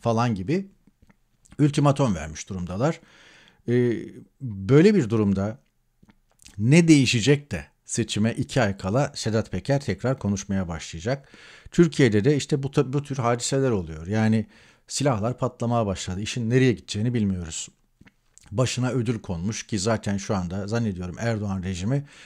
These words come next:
Sedat Peker'in ölmesi, öldürülmesi için, e, elinden geleni ardına koymuyordur. Yani bunu anlamak için kahin olmaya filan veya olayları araştırmaya gerek yok. Süleyman Soylu, Mehmet Ağar vesaire.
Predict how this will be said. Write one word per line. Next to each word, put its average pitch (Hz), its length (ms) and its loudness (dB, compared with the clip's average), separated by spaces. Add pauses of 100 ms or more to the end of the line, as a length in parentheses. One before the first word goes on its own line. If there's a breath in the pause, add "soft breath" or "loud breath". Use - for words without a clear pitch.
(140 loud breath)
Sedat 117 380 0
Peker'in 113 500 -4 (240 soft breath)
ölmesi, 120 480 2
öldürülmesi 107 640 -2
için, 135 360 -4 (460 soft breath)
e, 90 60 -8
elinden 127 580 2
geleni 101 260 -2
ardına 104 360 -2
koymuyordur. 117 460 0
Yani 104 360 0
bunu 117 280 -2 (340 loud breath)
anlamak 117 440 0
için 110 240 -6
kahin 113 380 -2
olmaya 101 600 -2
filan 104 460 -4
veya 107 280 -2 (200)
olayları 113 600 -2
araştırmaya 101 480 -4
gerek 107 340 -2
yok. 95 160 -6
Süleyman 98 400 -2
Soylu, 87 380 -8
Mehmet 101 320 -2
Ağar 90 240 -6
vesaire. 87 440 -4